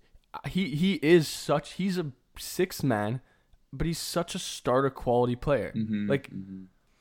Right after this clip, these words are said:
Speaker 1: you could start him and on, yeah, on, like, twenty-five different teams. Like, he easily could be a starting player. Um, and he's coming off the bench. He's just a great scorer.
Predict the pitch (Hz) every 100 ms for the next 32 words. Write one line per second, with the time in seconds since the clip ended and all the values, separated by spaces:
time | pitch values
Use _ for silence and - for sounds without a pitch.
0 | _ - - - - 131 170 190 - -
1 | - 110 120 151 185 196 _ _ _ _
2 | _ _ _ _ _ _ _ _ _ _
3 | - 131 131 123 - _ _ - - -
4 | - - 131 131 131 160 104 95 120 120
5 | - 143 135 127 127 123 117 117 - 104
6 | 95 117 - 131 151 151 139 165 156 139
7 | 131 113 107 - 107 101 101 - 98 95
8 | 101 - _ _ _ 101 101 - 123 -
9 | 131 135 131 120 101 104 107 - - 123
10 | 113 127 - 113 101 101 113 117 - 104
11 | 95 107 120